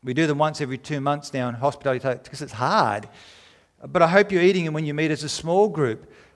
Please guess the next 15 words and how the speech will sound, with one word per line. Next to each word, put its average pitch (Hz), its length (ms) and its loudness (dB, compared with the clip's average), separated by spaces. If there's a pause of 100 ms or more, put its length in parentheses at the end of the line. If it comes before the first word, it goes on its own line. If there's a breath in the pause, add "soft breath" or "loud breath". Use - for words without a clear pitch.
(120 soft breath)
And 151 180 0
Sunday 190 420 4
dinners 170 400 4
every 165 200 2
second, 160 320 -2
once 165 200 -2
a 160 60 -8
month, 170 300 -2
we 160 80 -2
do 160 100 -2
dinner 160 340 -2
on 143 120 -2
a 139 40 -2
Sunday 151 440 0
night. 147 480 0